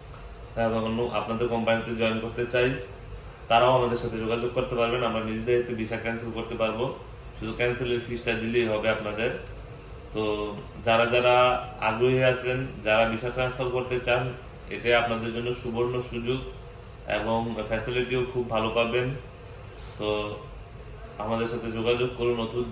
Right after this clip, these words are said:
দ্রুত। আমাদের অফিস হচ্ছে দেরা দুবাই,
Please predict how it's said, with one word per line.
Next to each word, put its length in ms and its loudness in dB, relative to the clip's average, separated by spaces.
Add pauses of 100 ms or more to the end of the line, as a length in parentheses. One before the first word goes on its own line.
দ্রুত। 300 0
আমাদের 380 0
অফিস 320 -4
হচ্ছে 420 2 (340)
দেরা 220 4
দুবাই, 460 4